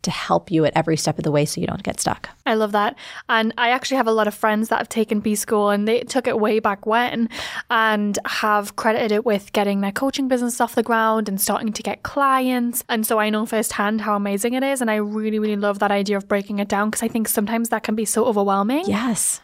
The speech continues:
Speaker 2: And I love that you mentioned the website thing. A lot of people think they need these amazing websites and logos and everything
Speaker 1: Yes.
Speaker 2: polished before they launch. And it's just not the case. I think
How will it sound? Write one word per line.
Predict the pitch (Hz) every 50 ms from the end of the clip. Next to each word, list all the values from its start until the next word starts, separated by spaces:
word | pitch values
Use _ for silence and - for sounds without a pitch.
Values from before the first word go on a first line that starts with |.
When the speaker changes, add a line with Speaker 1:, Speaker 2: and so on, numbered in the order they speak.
| _ _ -
Speaker 2:
And | 247 233 240 - -
I | - 247
love | 226 233 240 240 233
that | 269 -
you | 240 233
mentioned | 220 214 214 - 220 208
the | 208
website | 208 202 196 - - 226 233 - -
thing. | - 208 208 202 226
A | 240 233
lot | 226 226 240
of | 262 262 -
people | 269 240 - 226 214
think | 202 - 240 226 220 226 240 226
they | 226 220 220
need | 220 220 214 208 214 202 - -
these | 220 214 214
amazing | - 208 214 214 208 220 240 254
websites | 302 311 294 - - 285 254 247 240 -
and | 247 233 247
logos | 277 285 285 269 277 269 254 240 233 220 220
and | 208 214 -
everything | 233 214 214 - 262 247 - 311 311 311 311 311 -
Speaker 1:
Yes. | - 160 165 175 - - - - - - 226
Speaker 2:
polished | - - - 254 262 294 311 -
before | - 240 214 - - 220
they | 220 214
launch. | 214 220 226 240 247 220 208 -
And | 214 214
it's | 208 214 -
just | - 294 285 -
not | 269 226 240 -
the | 220
case. | - - 240 247 233 214 -
I | 214
think | 202 233 226 220 220